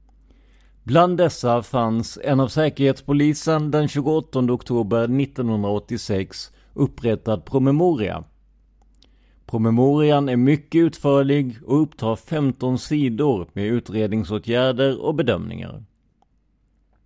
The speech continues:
Förutom för förhör som hållits redogörs bland annat för den asylutredning som gjordes i samband med att Ivan kom till Sverige.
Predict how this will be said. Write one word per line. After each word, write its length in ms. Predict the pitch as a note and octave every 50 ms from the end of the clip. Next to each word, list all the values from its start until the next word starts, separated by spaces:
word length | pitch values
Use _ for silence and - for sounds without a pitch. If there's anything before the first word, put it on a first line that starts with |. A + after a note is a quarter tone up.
| - _ _ _ _ _ _ _ _ _ _ _ _ _ _ _ _ _
Förutom 560 | - E3 E3 E3 E3+ D#3+ E3 F3 E3+ E3 D#3+
för 300 | - - D#3+ D#3 D3+ D#3
förhör 440 | D3 - E3 D#3 D3 F3 F3+ F3 E3
som 220 | - - D#3 D#3 C#3+
hållits 420 | D3 D3 A#2+ G#2+ G#2+ G2+ - A#2
redogörs 500 | C3+ D3 C3+ A#2 A#2+ A#2 A#2 A#2+ - -
bland 220 | C#3 C3+ C3+ C3+
annat 260 | C#3 B2+ A#2 A2 G#2 -
för 120 | - C3
den 220 | A#2+ A2+ G#2+ G#2
asylutredning 1160 | G#2 A2 G#2+ - - D#3+ D#3+ D#3 C#3+ A#2+ A#2 A#2 - - C#3+ D3+ E3 D3+ A2 G#2 G2 F#2+ F#2 F#2
som 220 | - - A#2 A2+
gjordes 440 | A2+ A#2 A2 F#2 G#2+ G#2 G2+ - -
i 80 | A#2+
samband 520 | - - B2+ B2+ A#2+ A2 G#2 G#2+ G#2+ G#2 A2
med 100 | A2 A2
att 100 | - -
Ivan 400 | F2 A#2+ G#2+ F2+ G#2 G#2 G#2+ G#2+
kom 300 | - - G#2 F#2+ F#2+ F#2
till 200 | - A#2 A#2+ G#2
Sverige. 680 | - - - C3 C#3 D3 D3+ D3 A2+ F#2+ F2 E2 F2